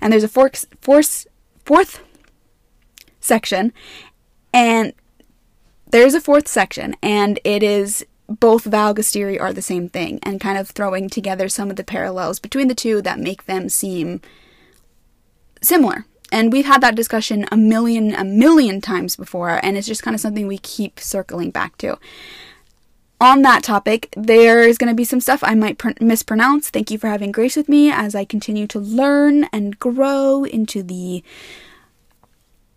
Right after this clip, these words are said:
public speaker that I am somehow becoming, even though I <laughs> never thought of myself as a public speaker.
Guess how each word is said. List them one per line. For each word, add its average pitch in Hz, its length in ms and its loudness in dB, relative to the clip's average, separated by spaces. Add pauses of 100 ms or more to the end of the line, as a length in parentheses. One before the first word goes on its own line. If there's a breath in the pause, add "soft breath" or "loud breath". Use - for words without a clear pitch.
public 285 380 0
speaker 254 560 0
that 220 140 0
I 220 120 -2
am 208 440 -2 (120)
somehow 233 480 -2
becoming, 202 520 -4
even 196 260 -8
though 196 120 -6
I 196 420 -6
<laughs> - 60 -10
never 349 440 2
thought 262 240 4
of 226 80 0
myself 208 360 -2
as 208 120 -4
a 214 60 -6
public 196 360 -4
speaker. - 500 -4